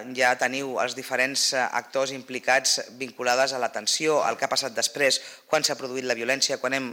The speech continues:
sigut capaços d'actuar preventivament,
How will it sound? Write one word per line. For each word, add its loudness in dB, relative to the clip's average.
sigut -6
capaços 0
d'actuar 2
preventivament, 2